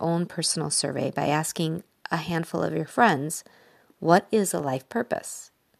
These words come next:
What do you guess the most common answer might be?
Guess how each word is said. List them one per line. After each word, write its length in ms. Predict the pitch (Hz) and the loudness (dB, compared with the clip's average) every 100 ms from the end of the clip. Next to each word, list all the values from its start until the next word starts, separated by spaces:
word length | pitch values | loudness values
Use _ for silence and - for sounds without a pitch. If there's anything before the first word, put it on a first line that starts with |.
| _ _ _ _ _ _ _ _ _ - | _ _ _ _ _ _ _ _ _ 0
What 80 | |
do 80 | 240 | 4
you 120 | 339 | 4
guess 300 | 359 180 196 | 4 2 2
the 120 | - 180 | 0 2
most 280 | 165 160 | 2 0
common 440 | - - 165 160 - | -4 -2 -2 -2 -2
answer 320 | 220 269 - | -2 -2 -2
might 280 | - - - | -2 -2 -4
be? 320 | - - 165 | -6 -6 -10